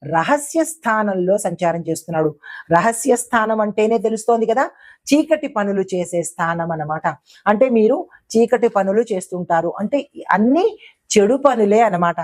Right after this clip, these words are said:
చీకటి వ్యవహారాలు, చీకటి పనులు, ఆ, చీకటి సంబంధాలు, ఇలాంటివన్నీ చెడు వైపు మీకు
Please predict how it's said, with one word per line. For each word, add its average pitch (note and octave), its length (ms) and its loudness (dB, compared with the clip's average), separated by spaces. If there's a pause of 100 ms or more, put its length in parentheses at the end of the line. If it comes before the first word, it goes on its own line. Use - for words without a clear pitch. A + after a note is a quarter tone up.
(440)
చీకటి G3+ 280 0
వ్యవహారాలు, F#3+ 800 0 (100)
చీకటి F#3 300 -4
పనులు, G3 500 0 (320)
ఆ, F#3 240 0 (140)
చీకటి G3+ 600 2
సంబంధాలు, G#3 840 0 (260)
ఇలాంటివన్నీ B3+ 920 -2 (120)
చెడు C4 160 2
వైపు D#4 360 0
మీకు G#3 640 -2